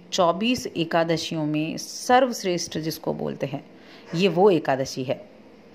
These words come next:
ये ऐसी एकादशी है कि इस दिन जो दान पुण्य होते हैं, जो उपाय होते हैं वो हर उपाय से ऊपर हैं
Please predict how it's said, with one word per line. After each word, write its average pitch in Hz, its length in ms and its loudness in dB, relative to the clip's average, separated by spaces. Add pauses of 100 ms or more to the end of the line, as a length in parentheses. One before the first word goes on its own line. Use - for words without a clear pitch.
(280)
ये 208 140 4
ऐसी 208 420 4
एकादशी 233 480 0
है 240 140 4
कि 285 120 -4
इस - 280 -8 (280)
दिन 269 340 4
जो 269 260 8
दान 208 520 2
पुण्य 262 220 0
होते 165 300 -2
हैं, 147 260 2
जो 147 100 -2
उपाय 147 280 4
होते 160 260 -2
हैं 180 360 2 (380)
वो 226 500 8
हर 294 320 0
उपाय 190 440 4
से 180 160 -6
ऊपर 151 340 -4
हैं 170 340 0